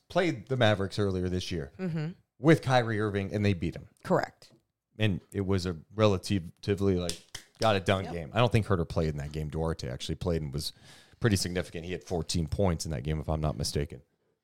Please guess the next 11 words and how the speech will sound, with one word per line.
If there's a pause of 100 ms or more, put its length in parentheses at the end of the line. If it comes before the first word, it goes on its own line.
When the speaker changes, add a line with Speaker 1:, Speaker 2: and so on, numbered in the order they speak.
(720)
Speaker 2:
How
do
you
remember
that
shit? (100)
Speaker 1:
Basketball
mind.
Speaker 2:
Ugh. (760)
Speaker 1:
Remember
that.